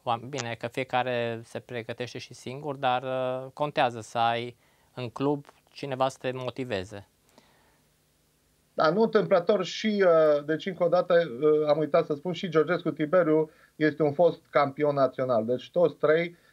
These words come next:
Speaker 2: sunt foști sau actual campion național, deci, uh, jucători foarte valoroși și sunt convins că nu, nu, nu știu ce ar face să rateze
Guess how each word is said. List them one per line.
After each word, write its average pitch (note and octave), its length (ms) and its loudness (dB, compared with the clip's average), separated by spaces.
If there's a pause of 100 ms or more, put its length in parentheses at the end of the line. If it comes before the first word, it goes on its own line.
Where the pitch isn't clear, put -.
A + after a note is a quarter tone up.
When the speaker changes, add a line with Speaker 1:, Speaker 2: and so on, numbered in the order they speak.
(260)
Speaker 2:
sunt C#3 260 -2
foști C#3 680 2
sau C#3 280 4
actual C#3 400 2
campion C3 400 -2
național, B2+ 560 2
deci, D3+ 280 -2
uh, C#3 280 -2 (300)
jucători C#3+ 480 2
foarte C3+ 320 2
valoroși B2 640 2 (400)
și - 180 -6
sunt F#3 220 0
convins F3+ 400 0
că D#3+ 200 4 (1040)
nu, D3+ 460 -4
nu, E3+ 180 -2
nu F3 120 -2
știu F3+ 180 -2
ce E3+ 160 2
ar D3 160 4
face D#3 300 2
să - 140 -4
rateze C3+ 840 2